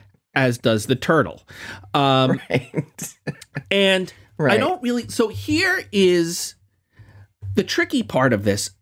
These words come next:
Speaker 1: This is a Shaggy Dog movie. My money is also gonna be on the ring transforming him.
Speaker 2: Mm-hmm.
Speaker 1: Except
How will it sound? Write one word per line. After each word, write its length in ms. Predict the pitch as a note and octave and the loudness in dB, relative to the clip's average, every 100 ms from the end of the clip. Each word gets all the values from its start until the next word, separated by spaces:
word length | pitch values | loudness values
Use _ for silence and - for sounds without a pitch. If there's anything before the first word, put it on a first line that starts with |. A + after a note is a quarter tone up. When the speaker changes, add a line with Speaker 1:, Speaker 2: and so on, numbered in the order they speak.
| - | -2
Speaker 1:
This 160 | G#3+ | 0
is 120 | A3+ G#3 | 2 0
a 40 | |
Shaggy 380 | G#3 A#3+ A#3+ B3+ | 2 0 0 0
Dog 220 | A3+ A3 | 0 0
movie. 440 | G3 F3+ E3+ E3 - | 2 2 2 -2 0
My 260 | C#3+ E3+ G3+ | 2 4 4
money 300 | G3+ G3 F#3 | 4 4 2
is 120 | D#3 | 0
also 360 | - D3+ D#3+ F3 | 0 0 2 2
gonna 180 | F3 D#3 | 2 2
be 120 | D#3+ | 4
on 140 | C#3+ | 6
the 100 | C#3+ | 4
ring 200 | A#2+ B2 | 4 4
transforming 760 | A#2+ B2+ A#2+ - C3 B2+ B2 G#2+ | 2 0 0 0 2 4 4 2
him. 280 | G2+ F2+ F#2 - - - - - _ _ _ _ - | 0 -6 -8 -12 -18 -18 -18 -20 _ _ _ _ -2
Speaker 2:
Mm-hmm. 140 | F3+ | 0
Speaker 1:
Except 560 | D3 - C#4 C#4 - | 0 0 0 0 -6